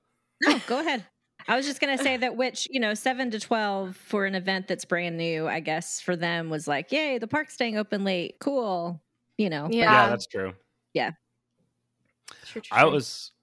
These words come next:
Speaker 3: I was just gonna say how smart it is to use, you know, this early in the,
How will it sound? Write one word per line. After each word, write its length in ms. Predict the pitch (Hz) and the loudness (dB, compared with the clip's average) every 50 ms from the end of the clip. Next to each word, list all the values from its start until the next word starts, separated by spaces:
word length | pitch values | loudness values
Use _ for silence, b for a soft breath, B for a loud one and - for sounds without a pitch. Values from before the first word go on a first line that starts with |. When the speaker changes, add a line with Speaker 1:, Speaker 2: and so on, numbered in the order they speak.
| _ _ - | _ _ 4
Speaker 3:
I 140 | 117 135 160 | 8 8 8
was 120 | 175 156 | 8 6
just 120 | 147 - - | 0 -4 -4
gonna 140 | 143 131 | -2 -2
say 160 | 120 - 131 120 | -2 -2 -2 0
how 180 | 110 127 120 | 0 0 0
smart 560 | 117 - - - - 107 104 117 135 147 139 | 0 -2 -6 -8 -6 -4 -2 0 0 2 0
it 100 | 113 95 | 0 -2
is 460 | 101 98 98 98 95 101 - - - - b b b b b b b - | -2 -4 -4 -6 -8 -10 -12 -12 -14 -16 b b b b b b b -6
to 120 | - 117 | -4 -4
use, 800 | 107 107 110 123 123 123 123 120 117 113 110 107 98 - - - - | -2 -2 0 0 0 2 0 0 -2 -2 -4 -4 -6 -6 -8 -6 -2
you 140 | 139 143 131 | 0 2 2
know, 180 | 120 117 110 | 4 2 2
this 240 | 107 151 160 - - | 2 0 0 -2 -2
early 340 | 110 127 131 127 127 120 113 | -2 -2 0 0 0 -2 -2
in 120 | 113 113 | -2 -2
the, 260 | 107 104 104 101 - | -2 -2 -2 -2 -4